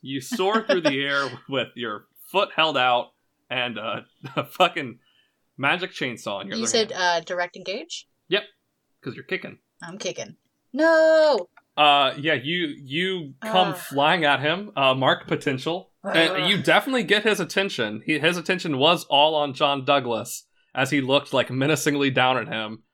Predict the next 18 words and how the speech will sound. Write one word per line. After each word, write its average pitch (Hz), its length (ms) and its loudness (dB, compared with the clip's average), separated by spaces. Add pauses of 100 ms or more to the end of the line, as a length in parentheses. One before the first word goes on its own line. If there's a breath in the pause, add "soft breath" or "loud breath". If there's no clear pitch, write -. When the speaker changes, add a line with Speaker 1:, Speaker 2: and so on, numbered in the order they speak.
(480)
Speaker 1:
Um, 110 580 -4
with, 127 220 -4
like, 113 180 -2
you 123 120 -4
know, 104 60 -6
the 127 100 -2
mask 139 380 4
that 131 180 -2
shows 131 360 0
no 127 200 0
expression, 117 680 -4
like, 107 220 -12
just - 240 -14
the 123 80 -4
big 120 560 -2
black 120 400 -4
lens 117 420 -8
eyes. 139 500 0